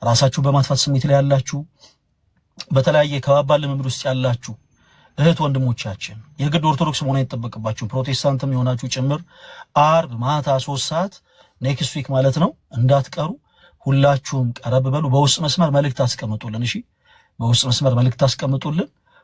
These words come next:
ሁላችሁንም እናወራችኋለን። እግዚአብሔር አምላክ ሀገራችን ኢትዮጵያን ይባርክልን። አጸራራ ቤተክርስቲያንን ያስታክስልን። ለሁሉም ወንድሞቻችን እ፣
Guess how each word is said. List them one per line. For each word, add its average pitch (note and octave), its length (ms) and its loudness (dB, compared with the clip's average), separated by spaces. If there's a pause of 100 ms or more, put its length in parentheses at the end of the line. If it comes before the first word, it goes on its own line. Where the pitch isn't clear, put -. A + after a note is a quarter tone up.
(120)
ሁላችሁንም A#2+ 480 2
እናወራችኋለን። C3+ 840 2
እግዚአብሔር A2+ 460 0
አምላክ C3 400 4
ሀገራችን B2 480 2
ኢትዮጵያን A#2+ 380 -4
ይባርክልን። A2+ 640 -2 (560)
አጸራራ C3+ 480 4
ቤተክርስቲያንን B2 600 0
ያስታክስልን። C3 800 0 (680)
ለሁሉም F3 400 4
ወንድሞቻችን D3 840 0 (400)
እ፣ A#2 200 2